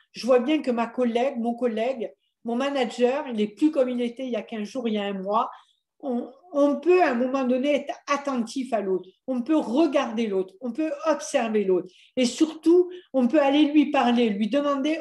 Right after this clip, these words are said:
au moins, « Est-ce que je peux t'aider ? Tu n'es pas comme d'habitude. Est-ce que, voilà, tu, est-ce que tu as besoin de parler avec moi ? Est-ce que je peux t'aider ? » C'est l'affaire de nous tous. On ne peut pas laisser quelqu'un sur le bord de la route.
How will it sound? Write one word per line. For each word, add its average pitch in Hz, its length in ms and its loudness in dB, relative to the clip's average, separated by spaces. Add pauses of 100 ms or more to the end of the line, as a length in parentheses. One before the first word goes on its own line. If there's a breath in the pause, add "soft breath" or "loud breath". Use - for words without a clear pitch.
au 285 240 6
moins, « 269 260 -4 (360 soft breath)
Est-ce 294 240 2
que 294 160 4
je 233 100 0
peux 247 220 -4
t'aider ? 190 400 -4 (760)
Tu 302 160 0
n'es 277 140 0
pas 285 180 -2
comme 254 220 -6
d'habitude. 214 540 -2 (400)
Est-ce 269 260 2
que, 294 220 2
voilà, 254 560 2
tu, 233 300 -6
est-ce - 200 -6
que 254 200 -2
tu - 180 -4
as 247 80 2
besoin 240 260 -4
de 226 80 -4
parler 240 280 -2
avec 247 280 -2
moi ? 285 260 -4 (280 loud breath)
Est-ce 240 160 -4
que 269 100 -2
je 226 140 0
peux 254 240 -4
t'aider ? » 269 500 -4 (180)
C'est 330 300 2
l'affaire 285 480 2
de 247 120 2
nous 226 180 -2
tous. - 420 -12 (180)
On 277 120 -2
ne 285 120 2
peut 285 240 -6
pas 302 200 0
laisser 269 340 -6
quelqu'un 240 380 -4
sur 214 180 -10
le 214 80 -4
bord 214 220 -2
de 214 80 -2
la 190 160 -4
route. 180 180 -10